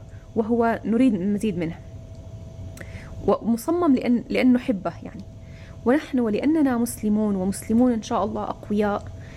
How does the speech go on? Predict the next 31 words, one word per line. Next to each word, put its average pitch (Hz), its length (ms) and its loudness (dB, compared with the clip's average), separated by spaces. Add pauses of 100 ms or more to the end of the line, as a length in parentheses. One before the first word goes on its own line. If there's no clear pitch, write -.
(260)
نعلم 285 340 4
أننا 214 460 -2
هنا 240 160 2
في 202 180 -10
هذه 208 240 -2
الدنيا 196 320 0
في - 180 -6
امتحان، 175 420 -4 (680)
والامتحان 208 680 0
هذا 220 300 2
وقته 214 460 0
ينفذ، 208 340 -2 (240)
ومع 190 220 2
كل 233 280 0
ثانية 226 460 0 (260)
نقترب 214 460 0
أكثر - 260 -6
من 196 120 -2
نهاية 196 320 -2
هذا 185 160 -2
الامتحان. 190 500 -4 (400)
نعلم 233 320 4
أننا 226 380 0
أيضًا 226 240 0
سنسأل، 220 560 0
وأننا 202 440 0 (340)
نملك 269 420 4
الخيار، 202 500 -2 (240)
لا 240 200 2
نعيش 247 400 0
بالمنعكسات، 202 760 -4